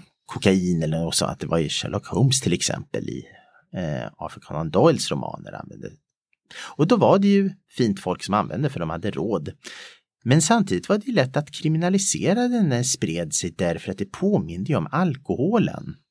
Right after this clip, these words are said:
När Flower Power-rörelsen använde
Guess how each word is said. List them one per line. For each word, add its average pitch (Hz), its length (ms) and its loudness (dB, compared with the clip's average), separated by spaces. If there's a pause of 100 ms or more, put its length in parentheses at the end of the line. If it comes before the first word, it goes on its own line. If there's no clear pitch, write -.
(680)
När 127 440 4
Flower 127 480 2
Power-rörelsen 131 1800 0
använde 143 840 2